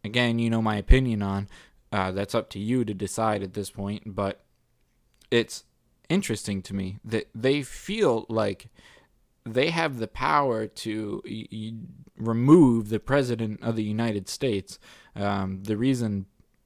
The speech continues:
that I think this is heinous, really, is because that's the fucking president of the United States. Your American media companies, you should at least have some decency, right?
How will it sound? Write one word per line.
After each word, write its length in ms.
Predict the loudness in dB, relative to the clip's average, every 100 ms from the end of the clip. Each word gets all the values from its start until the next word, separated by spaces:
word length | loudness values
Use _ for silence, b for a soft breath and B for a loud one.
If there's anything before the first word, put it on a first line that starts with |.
| -14
that 240 | -6 -6 -2
I 220 | -2 -2
think 360 | -4 -8 -10 -4
this 220 | -6 -6
is 200 | -12 -14 _ _ _
heinous, 640 | -10 -2 0 0 -4 -6
really, 380 | -2 0 0 -6 B B B
is 200 | -6 -4
because 640 | -6 -2 0 0 -4 -8 -18 _ _ _ _ _
that's 260 | 0 0 0
the 280 | -2 2 2
fucking 460 | 4 2 2 -2
president 480 | 4 4 4 -4 -6
of 120 | -6
the 80 | -4
United 360 | -2 0 -2 -4
States. 360 | -2 0 0
Your 240 | -2 -4 -6 -6
American 720 | -2 2 4 2 0 -4 -4 B B B -4
media 420 | 0 2 0 -2
companies, 640 | -2 -4 -4 -2 -4 -8 -18 _ _ -8
you 240 | -4 -4
should 320 | -4 -4 -4 -2
at 140 | -2
least 340 | 0 -2 -4 -8
have 260 | -4 -4 -4
some 200 | -8 -6
decency, 720 | -2 -2 -2 -8 -10 -14 -14 _ B B B
right? 360 | -2 0 0